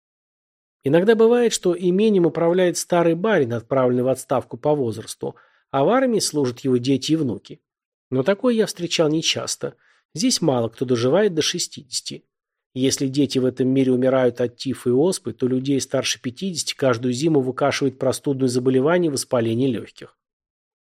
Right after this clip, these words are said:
Так что из представителей дворянства в деревнях на пути следования были в основном женщины. Вот к одной такой жене помещик встал на постой наш капитан.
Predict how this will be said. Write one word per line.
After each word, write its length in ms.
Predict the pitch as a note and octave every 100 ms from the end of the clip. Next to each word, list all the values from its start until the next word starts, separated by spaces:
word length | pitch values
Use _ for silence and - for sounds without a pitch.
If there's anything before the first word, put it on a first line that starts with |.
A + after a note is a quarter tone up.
| _ _ _ _ _
Так 160 | - A#3+
что 160 | - A3
из 80 |
представителей 640 | - E3+ - F#3 G3+ - E3+
дворянства 540 | D3+ E3+ G#3 G3+ -
в 60 | C3+
деревнях 480 | C3+ D3 E3 E3+ -
на 100 | C3+
пути 220 | C#3 C#3+
следования 500 | - G3+ A3+ F#3+ D#3+
были 180 | F3+ A#3
в 80 | F3+
основном 340 | - D#3+ D3+
женщины. 560 | A2+ G#2+ - - C3 - _ _ _ _ _ _ _ _ _ -
Вот 240 | C3 C3
к 60 | -
одной 320 | C3 C3+ B2+
такой 320 | B2+ A#2 B2+
жене 260 | A#2 B2+ B2
помещик 540 | B2+ C3+ G3+ G#3 -
встал 300 | - - B2+
на 100 | B2+
постой 440 | A#2 A#2+ - D3 C#3
наш 200 | B2 -
капитан. 560 | - D3+ D3 - C#3